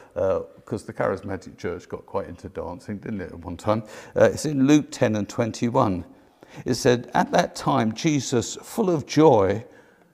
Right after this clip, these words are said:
through the Holy Spirit," now, I've used that and preached on that and thought, "This is where Jesus danced," because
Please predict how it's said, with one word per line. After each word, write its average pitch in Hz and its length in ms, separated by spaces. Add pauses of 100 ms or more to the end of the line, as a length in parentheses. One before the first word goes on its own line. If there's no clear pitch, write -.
through 151 400
the 127 100
Holy 127 460
Spirit," 82 760 (920)
now, 107 440
I've 131 340
used 156 320
that 101 260
and 104 180
preached 165 360
on 101 140
that 98 160
and 101 100
thought, 101 280
"This - 180
is 117 160
where 104 180
Jesus 107 480
danced," 92 540
because 107 440